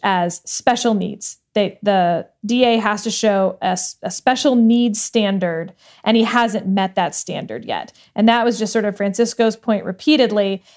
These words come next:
So if Francisco hadn't been there making that point for thirty minutes, would Sekulow have, uh, had a more nuanced position? Like, did, did the Solicitor General's office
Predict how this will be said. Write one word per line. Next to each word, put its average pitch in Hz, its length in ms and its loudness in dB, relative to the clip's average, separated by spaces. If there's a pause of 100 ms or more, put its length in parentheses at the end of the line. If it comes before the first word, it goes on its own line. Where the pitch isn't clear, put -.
(100)
So 240 340 2 (380)
if 311 320 0 (240)
Francisco 277 600 2
hadn't 285 560 -2
been 247 240 4
there 180 360 0
making 240 440 2
that 226 260 2
point 202 280 -4
for 208 140 -2
thirty 202 260 0
minutes, 190 380 -2 (120)
would 240 200 4
Sekulow 202 680 0
have, 185 280 -2 (180)
uh, 180 120 -2
had 202 200 0
a 202 60 2
more 202 200 0
nuanced 196 520 -2
position? 180 480 -8 (160)
Like, 226 120 2
did, 285 240 2 (360)
did 277 120 4
the 277 80 4
Solicitor 277 320 2
General's 226 280 2
office 208 280 0